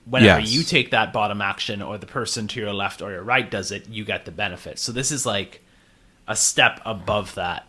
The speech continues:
Speaker 1: but it's that same principle.
Speaker 2: One other good thing,
Speaker 1: Okay.
Speaker 2: yeah, that I wanted to say, just 'cause the first one was kind of a repe-,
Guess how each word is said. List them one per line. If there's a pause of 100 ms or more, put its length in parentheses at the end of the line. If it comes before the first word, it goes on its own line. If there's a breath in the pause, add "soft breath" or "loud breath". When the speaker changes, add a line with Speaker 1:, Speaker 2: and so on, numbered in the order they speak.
Speaker 1:
but
it's
that
same
principle. (360)
Speaker 2:
One
other
good
thing,
Speaker 1:
Okay.
Speaker 2:
yeah,
that
I
wanted
to
say,
just
'cause
the
first
one
was
kind
of
a
repe-,